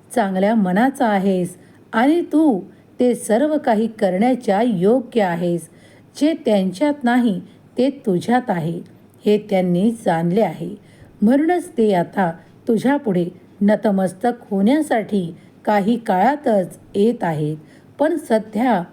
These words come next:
ते त्यांच्या कर्मामुळे लज्जित आहेत.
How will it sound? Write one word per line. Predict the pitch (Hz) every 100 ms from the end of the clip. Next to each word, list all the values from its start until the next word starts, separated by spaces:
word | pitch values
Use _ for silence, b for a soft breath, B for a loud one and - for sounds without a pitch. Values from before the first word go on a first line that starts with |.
| - -
ते | 277 330
त्यांच्या | 254 226 - 240
कर्मामुळे | 247 202 180 180 285 247 196 175 175 B B -
लज्जित | 196 185 - 294 269
आहेत. | 175 165 160